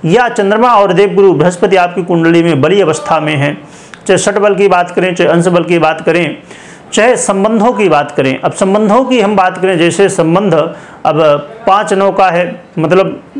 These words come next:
नवम पंचम योग बना हुआ है, ऐसे कई तरह के केंद्र का संबंध है, तो आपको इसका लाभ मिल सकता है। या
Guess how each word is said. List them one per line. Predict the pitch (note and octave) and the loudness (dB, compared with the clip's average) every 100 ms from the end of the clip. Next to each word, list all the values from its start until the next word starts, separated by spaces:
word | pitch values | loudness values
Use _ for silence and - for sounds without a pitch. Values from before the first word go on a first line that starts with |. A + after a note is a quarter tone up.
| - | -2
नवम | E3 G3 E3+ | 0 0 0
पंचम | F#3 F3 F3 | -2 0 2
योग | D#3+ D#3+ D3 | 2 0 0
बना | D3 D3 | 0 0
हुआ | C#3+ C#3+ | 0 0
है, | C3+ C#3 - - - - - | 0 -2 -4 -18 -18 -8 -2
ऐसे | A#3 B3 | -2 0
कई | A#3 G#3+ A#3+ | 0 0 2
तरह | G3+ F#3+ | 0 0
के | E3+ | -2
केंद्र | E3+ G3 G#3+ F#3+ | 0 0 2 2
का | F#3 | 2
संबंध | E3+ E3+ D#3 D3 | 0 -2 -2 0
है, | C#3 D#3+ - - - - | 0 0 -10 -20 -20 -4
तो | C#4+ | 2
आपको | C4 F#3 F#3 F#3+ | 4 2 0 -4
इसका | F3 E3 | 0 0
लाभ | D#3 D3+ | 2 0
मिल | D3+ C#3 | 0 -2
सकता | C3 C3 - C3 | -2 -4 -2 -2
है। | B2+ - - | -2 -8 -6
या | D#3+ G#3+ A#3 A3 A3 | 0 2 2 0 -4